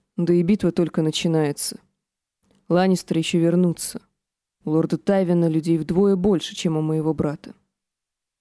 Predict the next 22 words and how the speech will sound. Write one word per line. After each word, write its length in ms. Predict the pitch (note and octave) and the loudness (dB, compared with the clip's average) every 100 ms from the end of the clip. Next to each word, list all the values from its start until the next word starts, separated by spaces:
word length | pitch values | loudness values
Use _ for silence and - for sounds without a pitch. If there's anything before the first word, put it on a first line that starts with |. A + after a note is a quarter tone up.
| _ - | _ -2
«Да 160 | G3+ | 0
хоть 320 | F#3+ - G3+ D#3+ | 0 0 0 2
бы 220 | F#3 F#3+ | 2 2
и 20 | |
в 80 | F3+ | 2
десятеро!» 720 | F3 F#3+ - G3+ - C3+ - _ _ _ _ _ _ | 2 0 0 -8 -6 -8 -8 _ _ _ _ _ _
Западный 540 | - D#3+ F3 E3+ E3+ E3+ | -4 0 0 0 0 2
берег 420 | F3+ A#3 G3 - _ | 2 2 0 -6 _
Красного 420 | - F#3 F#3 E3 E3 | -2 -2 0 0 0
Зубца 440 | F#3 - - D3 | 0 -2 -2 0
выше 260 | D#3+ - F#3+ | 0 0 0
восточного, 500 | A3+ - F3+ - D3+ | 0 -2 -2 -2 0
миледи, 540 | D#3+ E3+ D3 - C#3 _ _ _ | 2 2 0 -4 -14 _ _ _
и 140 | - D3+ | -4 0
густо 300 | D#3+ F#3+ G3+ | 0 0 0
зарос 340 | F3 D3+ D#3 | 2 0 0
лесом. 400 | F3 D3+ - - _ _ _ _ _ _ _ _ | -2 -2 -4 -12 _ _ _ _ _ _ _ _
У 60 | D#3 | -2
наших 420 | D#3+ F#3 - E3+ | 0 0 0 -2
лучников 480 | D#3 F3 - F3 D#3+ | 2 0 0 -2 -4
хорошее 480 | - D#3 E3+ - F3+ | -4 0 0 0 0
прикрытие 680 | G3 G3 A3+ F#3 - A2 | 0 2 2 2 -2 -12